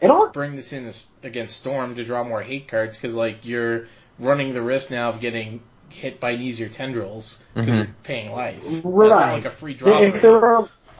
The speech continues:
Speaker 1: yeah, if there were a lot of little small things were different, it would be better. Like, if it was an instant instead of a sorcery. But the fact that it's a sorcery, and you have to tap out to play it, just leaves you exposed. So, no combo matchup you're gonna want that in.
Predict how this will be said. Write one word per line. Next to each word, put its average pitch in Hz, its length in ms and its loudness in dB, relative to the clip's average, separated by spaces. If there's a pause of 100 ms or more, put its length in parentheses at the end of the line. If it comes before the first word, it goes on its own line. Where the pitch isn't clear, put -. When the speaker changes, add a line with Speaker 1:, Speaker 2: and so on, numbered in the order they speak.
(600)
Speaker 1:
yeah, 226 160 2
if 170 240 0
there 196 140 6
were 190 440 4
a 170 220 2
lot 185 480 2
of 220 120 2
little 202 180 4
small 147 300 -2
things 156 220 -2
were 127 80 -2
different, 127 340 -2
it 120 40 -2
would 117 120 2
be 107 80 -2
better. 101 220 0
Like, 98 180 -2
if 110 100 -4
it 127 40 0
was 135 160 2
an 143 160 0
instant 190 360 8
instead 170 220 6
of 147 40 2
a 135 60 2
sorcery. 104 560 -4
But 117 160 -8
the 139 60 -4
fact 196 220 6
that 226 80 4
it's 220 120 -2
a 131 40 -2
sorcery, 165 760 2 (320)
and 131 120 2
you 151 100 6
have 160 160 6
to 113 80 -6
tap 135 400 0
out 110 200 0
to - 60 -6
play 113 260 -4
it, 151 160 -2
just 131 220 -4
leaves 147 280 2
you 143 100 4
exposed. 95 580 -2
So, 101 260 -4 (120)
no 147 220 8
combo 143 400 -2
matchup 101 460 -6
you're 101 120 -10
gonna 98 180 -10
want 95 220 -8
that 95 200 -8
in. 98 280 -8